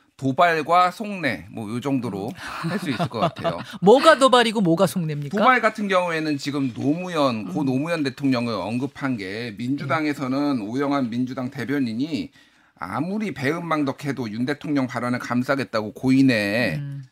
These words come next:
Speaker 1: 예? 된 분을, 고인이 된 분을 이용할 줄은 몰랐다, 이렇게 강하게 반발을 했어요. 그러니까 그런 부분들이 조금 일부러 작심하고 나온 거 아니냐. 왜냐하면 노무현 대통령 때 이제 마지막 주-, 국무총리가 한덕수 총리였으니까요.
Speaker 2: 음.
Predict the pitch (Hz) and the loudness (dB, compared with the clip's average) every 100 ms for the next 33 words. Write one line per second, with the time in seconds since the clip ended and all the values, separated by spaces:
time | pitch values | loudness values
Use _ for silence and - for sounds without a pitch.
0 | - 101 135 - _ _ 120 123 120 117 | -10 -6 -6 -8 _ _ 2 2 4 0
1 | 101 131 143 131 120 113 107 123 131 120 | 0 2 4 4 2 0 -2 0 -2 -2
2 | 120 87 98 104 113 101 104 - 127 135 | -8 -8 -10 -10 -10 -10 -12 -10 -6 -2
3 | 156 120 107 117 104 120 175 190 98 78 | -2 -4 -4 -6 -6 -8 -10 -8 -8 -8
4 | 92 110 92 98 117 127 113 139 147 143 | -8 -8 -10 -14 -8 -6 -6 -4 -4 -2
5 | 127 127 117 110 127 117 123 113 117 117 | -2 -2 -4 -4 -6 -6 -8 -6 -4 -2
6 | 131 156 160 135 - - - 175 160 143 | 0 0 -2 -4 -8 -8 -2 0 0 0
7 | 95 113 107 90 85 87 101 147 190 180 | 0 0 0 0 -2 -2 -2 0 2 0
8 | 156 127 165 214 196 180 - 160 139 123 | 0 0 2 0 0 -4 -6 0 0 2
9 | 127 110 101 98 80 101 123 113 - - | 0 0 0 -2 -2 0 2 0 -2 -10
10 | - - 131 135 127 120 101 147 147 - | -16 -2 0 0 0 0 0 -4 -6 -8
11 | - 135 127 104 95 85 80 80 120 107 | -2 0 0 -2 -8 -6 -4 -4 -2 -4
12 | - | -6